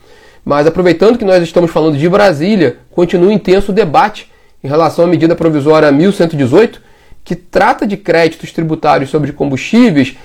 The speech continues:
mas que foi aprovada na Câmara com emendas polêmicas que estendem subsídios no setor elétrico. Uma reportagem do canal Energia informa que duas emendas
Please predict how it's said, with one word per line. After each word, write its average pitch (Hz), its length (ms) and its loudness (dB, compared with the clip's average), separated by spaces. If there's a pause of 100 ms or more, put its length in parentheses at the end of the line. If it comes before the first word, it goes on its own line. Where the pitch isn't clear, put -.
(160)
mas 165 180 0
que 185 100 -10
foi 190 140 -2
aprovada 170 400 0
na 175 140 0
Câmara 190 420 2
com 190 300 0
emendas 185 340 0
polêmicas 202 600 0
que - 180 -6
estendem 196 460 0
subsídios 165 600 -4 (180)
no 165 160 0
setor 151 320 0
elétrico. 165 420 -2 (540)
Uma 156 100 0
reportagem 160 580 0
do 147 100 -6
canal 156 320 0
Energia 156 420 0
informa 147 480 0
que 147 100 -4
duas 170 460 2
emendas 143 480 2